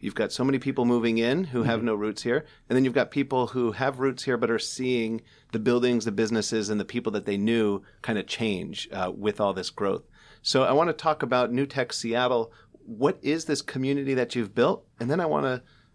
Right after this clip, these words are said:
Speaker 1: that's my first question, and then we'll, eventually we'll get to go back to how you got those first few people and then built it into New Tech Northwest. Um, so what, what was New Tech Seattle? What was the vision originally? What, what were you trying to do to help build community?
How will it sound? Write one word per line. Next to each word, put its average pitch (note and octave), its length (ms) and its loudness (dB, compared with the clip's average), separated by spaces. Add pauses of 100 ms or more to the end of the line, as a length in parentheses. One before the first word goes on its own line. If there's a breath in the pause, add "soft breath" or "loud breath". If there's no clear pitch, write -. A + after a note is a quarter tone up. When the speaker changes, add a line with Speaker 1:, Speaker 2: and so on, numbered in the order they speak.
(160 soft breath)
Speaker 1:
that's - 180 -2
my B2+ 80 2
first D#3 280 2
question, B2+ 320 0
and A#2+ 80 2
then C3+ 100 2
we'll, C3+ 220 2
eventually B2+ 400 0
we'll A2 100 -2
get A2 120 0
to A#2 40 -2
go G#2+ 140 2
back G#2 260 -2
to A2 80 -12
how A2 220 -4
you G#2 360 -2 (440 loud breath)
got A2 160 -2
those G2+ 160 -2
first - 260 -2
few G#2 160 -2
people G2+ 460 -2
and F#2 100 -4
then F#2 120 -2
built G2+ 280 0
it - 100 -6 (200)
into G2 200 -8
New G2 160 -2
Tech - 280 -6
Northwest. - 640 -8 (100)
Um, F#2+ 260 -8
so - 160 -2
what, D3+ 240 0
what D#3 160 0
was C#3+ 280 2
New B2+ 180 2
Tech B2 260 -4
Seattle? G#2+ 320 0
What G#2 120 0
was A2+ 100 -10
the G2+ 80 -4
vision G2+ 480 -2 (420 soft breath)
originally? F#2+ 400 -2
What, G2 180 -4 (160)
what A2 80 -2
were A#2+ 80 0
you A#2 80 -2
trying A2 220 -2
to G#2 80 -2
do G2+ 160 -2
to F#2+ 80 -6
help F#2 260 -4 (480 soft breath)
build F#2+ 160 -4
community? F2+ 460 -6